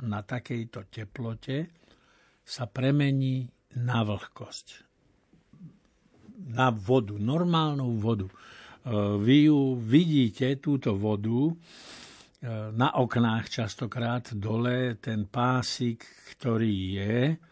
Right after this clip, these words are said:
hej, na tej spodnej lište o-, okenného krídla,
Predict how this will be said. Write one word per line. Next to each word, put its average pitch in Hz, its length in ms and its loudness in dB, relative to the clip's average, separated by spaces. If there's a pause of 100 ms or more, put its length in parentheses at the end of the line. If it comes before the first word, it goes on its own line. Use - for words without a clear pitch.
(640)
hej, 113 160 4 (1300)
na 113 280 -2
tej 107 280 -6
spodnej 120 1040 6
lište 113 720 2
o-, 110 520 -4
okenného 107 640 0
krídla, 110 600 -2